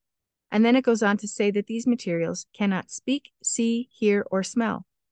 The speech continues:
They cannot do anything or walk or make any sound.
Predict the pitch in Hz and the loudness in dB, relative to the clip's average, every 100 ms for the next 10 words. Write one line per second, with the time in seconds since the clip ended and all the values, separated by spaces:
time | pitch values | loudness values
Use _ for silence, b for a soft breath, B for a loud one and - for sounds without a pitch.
0 | - 233 262 240 240 254 - 269 330 - | -4 0 2 2 2 -2 0 0 0 -4
1 | 170 - 196 190 190 190 - - 196 185 | -6 -2 0 0 2 0 -2 -2 0 0
2 | 180 180 185 185 - 107 214 165 | -2 -4 -6 -6 -6 -4 -4 -4